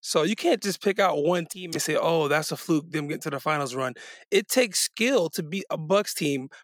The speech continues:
four out of, you know, five games. That's, that's not a fluke. We had a game plan for them. We matched up with them in the regular season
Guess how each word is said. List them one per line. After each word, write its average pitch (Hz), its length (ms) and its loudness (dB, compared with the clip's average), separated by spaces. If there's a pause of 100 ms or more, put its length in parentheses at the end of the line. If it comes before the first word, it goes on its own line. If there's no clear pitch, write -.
four 190 360 4
out 175 120 4
of, 151 140 -2
you 208 80 0
know, 147 140 2
five 160 280 2
games. 185 540 0
That's, 160 240 -2
that's 208 260 2
not 370 140 4
a 190 60 2
fluke. 247 360 0
We 226 280 2
had 214 200 4
a 170 60 -4
game 190 240 2
plan 143 240 -6
for - 80 -14
them. 127 220 -8 (320)
We 135 140 0
matched 156 360 4
up 202 80 0
with 196 140 2
them 214 180 0
in 190 60 -2
the 202 80 2
regular 226 320 2
season 170 480 -4